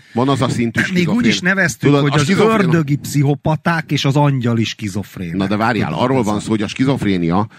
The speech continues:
Speaker 1: hogyha ki tudod fejezni, hogyha, hogyha át tudod, tudod, a break on through to the other side az arról szól, hogy törj át a túloldalra. Most amit onnan a túloldalról át tudsz hozni,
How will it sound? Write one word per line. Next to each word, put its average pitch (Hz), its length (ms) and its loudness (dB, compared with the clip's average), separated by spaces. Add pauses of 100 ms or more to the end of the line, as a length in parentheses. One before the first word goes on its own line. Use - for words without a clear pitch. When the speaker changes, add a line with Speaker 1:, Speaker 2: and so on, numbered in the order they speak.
(140)
Speaker 1:
hogyha 90 200 0
ki - 160 -10
tudod 95 300 -6
fejezni, 73 720 -8 (460)
hogyha, 85 560 -4 (560)
hogyha - 220 -2
át 135 220 -2
tudod, 101 260 -2 (220)
tudod, 95 220 -6 (400)
a - 60 -8
break 135 280 0
on 120 120 2
through 113 260 2
to 113 120 0
the 104 160 0
other 107 200 0
side 101 280 -2
az 87 100 -6
arról 95 260 0
szól, 101 120 -2
hogy 95 120 0
törj 98 280 -2
át 82 140 -8
a 85 60 -6
túloldalra. 85 680 -6 (280)
Most - 140 -20
amit 139 220 2
onnan 117 280 4
a 104 60 2
túloldalról 104 600 2
át 98 160 -2
tudsz - 220 -8
hozni, 85 480 -6